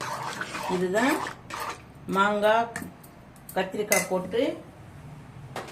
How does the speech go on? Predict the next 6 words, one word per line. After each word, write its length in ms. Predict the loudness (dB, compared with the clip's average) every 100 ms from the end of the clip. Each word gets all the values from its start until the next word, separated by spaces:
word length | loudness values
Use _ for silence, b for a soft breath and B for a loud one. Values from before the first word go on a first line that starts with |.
| -16 -16 -14 -14 -4
கடையல், 420 | 0 2 4 2 -2 -8 -16 -18 -10 -10 -10 -16 -20 -20 -20 -20 -20 -20 4
பருப்பு 260 | 8 8 4
கடையிறோம் 340 | 2 4 4 4
இல்லையா, 220 | 4 6 8
அந்த 120 | 8 4
மாதிரி 220 | 2 2